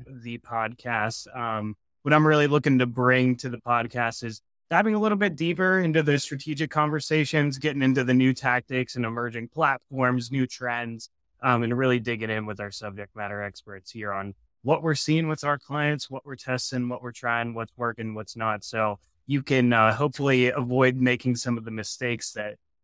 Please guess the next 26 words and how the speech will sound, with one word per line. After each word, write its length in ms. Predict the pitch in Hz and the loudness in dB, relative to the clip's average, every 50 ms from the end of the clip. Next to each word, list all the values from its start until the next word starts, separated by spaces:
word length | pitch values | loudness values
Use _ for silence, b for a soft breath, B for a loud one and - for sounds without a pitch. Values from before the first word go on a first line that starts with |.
| _ | _
maybe 300 | - 123 123 123 123 120 | 0 0 2 2 2 2
we 220 | 110 107 117 117 110 | 0 0 -4 -6 -6
hit 260 | 113 120 113 110 - | -6 -4 -4 -4 -4
along 380 | - 120 113 110 110 107 107 104 | -6 -6 -4 -4 -4 -4 -4 -6
the 80 | 107 | -10
road, 480 | 107 104 104 107 107 107 107 104 104 101 | -10 -8 -6 -4 -2 -2 -2 -4 -4 -8
uh, 380 | 104 - 117 110 107 98 98 101 | -10 -8 -6 -4 -4 -4 -6 -6
and 320 | 104 113 113 107 113 104 104 | -8 -8 -8 -8 -10 -14 -16
take 220 | - - 107 98 | -16 -16 -16 -16
some 180 | - - 104 101 | -16 -16 -14 -12
learnings 380 | 101 98 95 90 92 95 98 | -10 -10 -10 -10 -12 -16 -14
with 140 | 104 101 95 - | -14 -14 -14 -14
you. 120 | 101 98 95 | -14 -14 -12
So 360 | - - - 107 101 98 101 - | -12 -8 -4 -2 -2 -2 -4 -2
again, 400 | - 120 117 117 113 110 107 101 - | 0 2 4 6 6 6 4 2 0
thanks, 300 | - 117 117 104 - - | -2 -2 -2 -2 -2 -2
Miles. 440 | 117 113 110 107 104 107 101 - - - - | 0 2 4 4 4 2 0 -2 -8 -10 -8
Uh, 200 | 120 110 101 101 | -6 -6 -6 -6
super 260 | - - 120 113 107 | -8 -12 -14 -14 -14
excited 380 | 101 92 - - 104 98 95 98 | -16 -16 -14 -12 -12 -12 -12 -14
to 80 | 95 | -14
be 160 | 98 101 95 | -16 -16 -16
here 160 | 95 98 95 92 | -16 -16 -18 -18
for 100 | - 104 | -20 -20
season 360 | 95 - - 98 92 92 90 - | -18 -18 -16 -16 -18 -18 -20 -20
two. 120 | - 95 | -20 -20